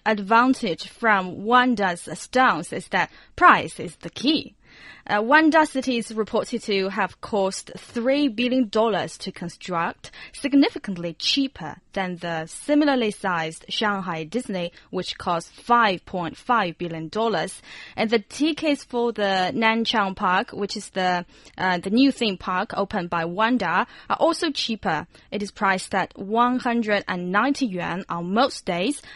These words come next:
and two hundred and forty-eight yuan at peak times. In comparison, Shanghai Disneyland is twice as expensive, charging about three hundred seventy yuan for regular tickets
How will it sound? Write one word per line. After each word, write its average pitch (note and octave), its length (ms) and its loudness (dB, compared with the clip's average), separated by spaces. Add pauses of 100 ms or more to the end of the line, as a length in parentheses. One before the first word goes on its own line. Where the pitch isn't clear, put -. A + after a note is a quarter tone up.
and G3+ 280 -4
two D#4+ 260 -4
hundred D4+ 320 2
and B3 100 -4
forty-eight B3 480 -2
yuan F3+ 300 -8
at E3 220 -10
peak C#4+ 260 -6
times. G#3+ 500 -2 (320)
In D#4+ 140 2
comparison, C#4+ 720 -2
Shanghai C#4 540 2
Disneyland G3+ 680 -2
is F3 140 -10 (100)
twice G#3 360 0 (180)
as B3+ 240 -2
expensive, C#4 640 -4 (240)
charging A3 580 0 (320)
about G#3 280 2
three A3+ 680 -2 (100)
hundred G#3+ 400 -2
seventy A#3+ 420 -2
yuan A#3+ 320 0
for A3 160 -2
regular A3 380 0
tickets C4 580 -6